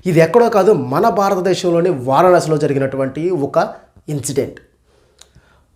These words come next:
ఒక యువతి ఇంటి దగ్గర నుంచి మార్చ్ ఇరవై తొమ్మిదో తారీఖున వెళ్ళిన యువతి నాలుగవ తారీఖు వరకు కూడా కనిపించకపోవడంతో పేరెంట్స్ అన్ని చోట్ల వెతికిన తర్వాత నాలుగవ తారీఖున మిస్సింగ్ కేసు అయితే ఫైల్ చేశారు.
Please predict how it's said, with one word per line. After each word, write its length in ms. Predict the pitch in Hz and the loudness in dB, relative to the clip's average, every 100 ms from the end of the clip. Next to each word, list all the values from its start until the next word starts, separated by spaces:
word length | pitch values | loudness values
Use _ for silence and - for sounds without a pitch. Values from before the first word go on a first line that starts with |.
| 190 | -2
ఒక 180 | 208 220 | 4 4
యువతి 840 | 156 156 226 269 226 175 190 - _ | 6 4 4 2 0 -2 -4 -12 _
ఇంటి 220 | 180 247 262 | -6 -2 2
దగ్గర 280 | 247 233 | 4 2
నుంచి 520 | 202 185 - 165 120 - _ _ 139 | 0 0 -2 -6 -8 -14 _ _ -10
మార్చ్ 580 | 139 151 202 240 - - | -4 2 2 2 -2 -4
ఇరవై 340 | 170 196 233 214 | 0 2 4 4
తొమ్మిదో 320 | 180 180 185 | 2 2 2
తారీఖున 640 | 170 151 147 151 135 113 - _ _ _ _ 147 | 0 0 -2 -4 -4 -8 -16 _ _ _ _ -2
వెళ్ళిన 300 | 170 170 156 | 2 4 4
యువతి 640 | 165 196 208 185 165 165 - - | 4 2 0 -2 -2 -6 -20 -8
నాలుగవ 580 | 156 165 214 240 220 220 | -2 2 4 4 4 2
తారీఖు 400 | 214 180 185 180 | 4 4 4 2
వరకు 320 | 165 185 196 | 2 2 0
కూడా 220 | 175 185 180 | 2 2 2
కనిపించకపోవడంతో 1160 | 180 170 202 202 175 160 151 143 135 143 117 - - _ - | 2 2 2 0 -2 -2 -2 -2 -6 -8 -10 -14 -20 _ 0
పేరెంట్స్ 600 | 202 254 254 202 170 - - _ _ 160 | 4 6 6 2 -2 -10 -12 _ _ -4
అన్ని 220 | 214 262 247 | -2 0 0
చోట్ల 200 | 220 190 | 0 2
వెతికిన 320 | 170 180 196 | 2 2 0
తర్వాత 420 | 175 170 165 165 | 2 4 4 2
నాలుగవ 520 | 180 139 185 214 208 | 0 2 4 4 4
తారీఖున 380 | 202 165 160 - | 4 0 0 -2
మిస్సింగ్ 540 | 165 151 196 - 240 214 - - | 0 0 -2 -2 -6 -6 -12 -4
కేసు 260 | 180 175 156 | -2 0 0
అయితే 200 | 151 214 | -2 -4
ఫైల్ 320 | 202 151 135 | -2 -2 -2
చేశారు. 300 | 120 98 | -6 -12